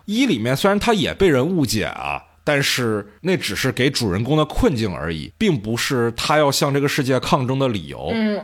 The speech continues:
Speaker 2: 我觉得就是第二部里面，因为他的这个反派都反得太点了，所以我有点不能理解这件事情，就是因为他跟一里面所呈现出来的，就是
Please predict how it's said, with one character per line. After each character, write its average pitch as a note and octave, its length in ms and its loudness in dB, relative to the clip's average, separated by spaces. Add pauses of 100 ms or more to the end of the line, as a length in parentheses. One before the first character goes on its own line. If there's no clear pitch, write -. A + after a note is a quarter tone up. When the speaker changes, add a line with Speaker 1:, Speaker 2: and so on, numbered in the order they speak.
Speaker 2:
我 A3 140 -2
觉 G#3 220 -4
得 D4+ 180 2 (160)
就 E4+ 140 0
是 D#4 240 0
第 E4 240 -2
二 E4 240 2
部 C#4 200 0
里 F3 160 -2
面， D#3 300 -4
因 D4+ 120 -2
为 E4+ 140 2
他 - 280 -2
的 C#4+ 100 4
这 C4 220 0
个 F#3+ 260 2 (220)
反 D#3+ 340 0
派 D4 300 2
都 D4 160 4
反 E3 340 -2
得 F3 140 2
太 D#4 320 2
点 - 320 -2 (140)
了， C3+ 200 -12 (360)
所 - 160 0
以 C#4 40 6
我 F#3+ 240 2
有 D3+ 180 2
点 G3 280 4
不 F#3 100 -2
能 F3 200 2
理 E3+ 160 -4
解 F#3+ 200 2
这 E3+ 100 -4
件 E3 180 -2
事 F#3 240 -6
情， D#3 240 -8
就 G#3+ 120 -8
是 A#3+ 140 -4
因 B3+ 120 -2
为 C4 100 2
他 C4 180 -4
跟 C4+ 360 0
一 C#4 300 -2
里 G#3+ 160 -2
面 D3 260 -4
所 E3 220 -2
呈 E3 300 -8
现 G#3+ 220 -2
出 G#3+ 160 -10
来 D3+ 200 0
的， D#3+ 180 0
就 F3 140 -8
是 F3 260 -6